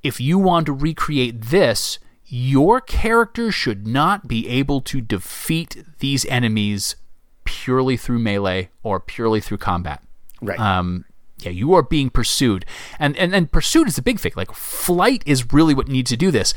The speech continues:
Speaker 1: Uh, and the third really important thing about this is that your flight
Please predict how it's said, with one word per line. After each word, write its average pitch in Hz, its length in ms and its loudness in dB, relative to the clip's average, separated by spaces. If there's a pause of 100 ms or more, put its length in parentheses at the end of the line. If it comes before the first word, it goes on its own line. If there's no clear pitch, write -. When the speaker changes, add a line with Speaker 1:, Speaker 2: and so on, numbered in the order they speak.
(100)
Speaker 1:
Uh, 127 240 2
and 147 160 0
the 139 60 0
third 240 440 2
really 196 280 6
important 185 420 2
thing 127 220 0
about 95 240 0
this - 340 -6 (500)
is 131 220 2
that - 160 0
your 123 200 2
flight 156 680 -2